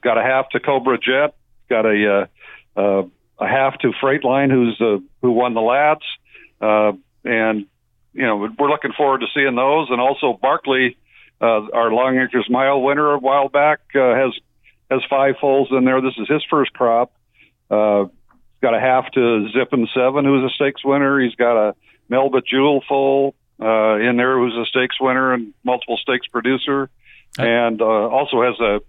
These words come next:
Speaker 1: there's a half to, uh,
Speaker 2: Dutton.
Speaker 1: uh, Champion Dutton in there too. So,
Speaker 2: And that's the
Speaker 1: uh,
Speaker 2: only one, I think, that doesn't have the big white face like Barkley had. He
Speaker 1: No, <laughs> that's, that's what's funny about it. But yeah, but he does throw a lot of flash, and so, uh,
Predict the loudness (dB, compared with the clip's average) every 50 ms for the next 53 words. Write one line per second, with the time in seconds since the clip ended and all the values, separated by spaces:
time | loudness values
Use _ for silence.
0 | -20 -8 -6 -6 -4 -2 -2 -2 0 0 -2 -2 -4 -2 0 0 2 2 2 2
1 | 2 2 2 0 -2 _ _ -4 -2 -2 -2 -2 -4 -4 0 0 0 0 0 0
2 | -2 -2 -2 -2 -2 -2 -2 0 0 -2 -2 -2 -4 -6 -8 -8 -6 -6 -4 -2
3 | -2 -2 -2 0 0 0 0 0 -2 -4 -2 0 -2 -2 -4 -6 _ -20 -20 -16
4 | -10 -4 -2 -2 0 0 0 0 2 2 2 2 2 4 2 2 2 0 0 0
5 | 0 -2 -2 -2 -4 -2 -2 -2 0 2 2 2 2 0 -2 -4 -2 -2 -2 -2
6 | 0 0 0 0 0 -4 -6 -6 -2 -2 -2 -4 -4 -4 -6 -6 -6 -6 -6 -4
7 | -4 -4 -4 -6 -8 -8 -8 -6 -6 -8 -8 -10 -12 -16 -20 -20 -20 -20 _ _
8 | _ _ _ -2 -2 0 -2 -2 -6 -4 -4 -4 -4 -2 0 0 0 0 -2 -8
9 | -14 -14 -4 -2 -2 -2 0 0 -2 -2 -2 -2 -2 -2 0 2 2 2 2 2
10 | 0 0 -2 -4 -8 -4 _ -4 -4 -4 -8 -20 -20 -20 -20 -20 _ _ 0 0
11 | 2 0 2 0 0 2 2 2 2 2 0 0 0 0 2 2 2 2 2 0
12 | -2 0 0 2 2 4 2 2 2 0 -2 -2 -4 -2 0 2 2 4 4 4
13 | 4 4 2 2